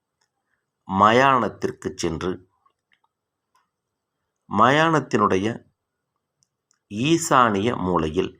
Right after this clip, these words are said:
ஒரு கருங்கோழியின் முட்டையில்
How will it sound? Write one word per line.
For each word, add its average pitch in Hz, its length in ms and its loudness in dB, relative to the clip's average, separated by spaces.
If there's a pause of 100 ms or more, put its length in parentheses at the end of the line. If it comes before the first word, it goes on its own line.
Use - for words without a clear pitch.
(120)
ஒரு 117 220 4 (760)
கருங்கோழியின் 123 840 2
முட்டையில் 87 540 -4